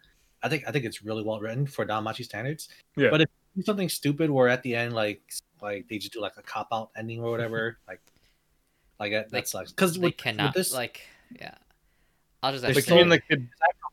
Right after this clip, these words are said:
Speaker 1: consequences this season,
Speaker 3: Yeah,
Speaker 1: so that,
Speaker 3: I,
Speaker 1: that makes it worthwhile.
Speaker 3: I'll just say, like, like, I feel like after this arc, they basically have to, like, start addressing the main, the main, I don't know, I don't know what the main, like,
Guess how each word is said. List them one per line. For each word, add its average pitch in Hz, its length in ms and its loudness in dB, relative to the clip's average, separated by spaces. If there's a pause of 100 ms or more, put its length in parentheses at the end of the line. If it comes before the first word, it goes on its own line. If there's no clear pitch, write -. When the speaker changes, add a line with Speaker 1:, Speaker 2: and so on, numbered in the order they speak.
(100)
Speaker 1:
consequences 117 520 -4
this 101 160 -8
season, 92 300 -10 (160)
Speaker 3:
Yeah, - 80 -2
Speaker 1:
so 101 160 -2
that, 110 180 -4
Speaker 3:
I, - 0 - (120)
Speaker 1:
that 110 80 -6
makes 107 180 -6
it - 60 -12 (160)
worthwhile. 98 140 -10 (120)
Speaker 3:
I'll 135 120 0
just 117 100 -6
say, 120 100 0
like, 104 200 -2
like, 107 280 -6 (220)
I - 80 -20
feel 185 160 -4
like 170 140 -2
after 117 220 -4
this 104 200 -4
arc, 127 260 -2
they 113 100 -8
basically 117 280 -6
have 107 200 -6
to, - 80 -16
like, 98 260 -8 (120)
start - 420 -6 (1120)
addressing 117 360 -6
the 101 60 -10
main, 101 360 -10 (400)
the 113 60 -14
main, 104 460 -14 (920)
I 104 140 -4
don't 98 120 -6
know, 110 60 -12
I 120 40 2
don't 143 40 2
know 180 60 2
what 202 80 -6
the 180 80 -2
main, 131 220 -2
like, 117 200 -2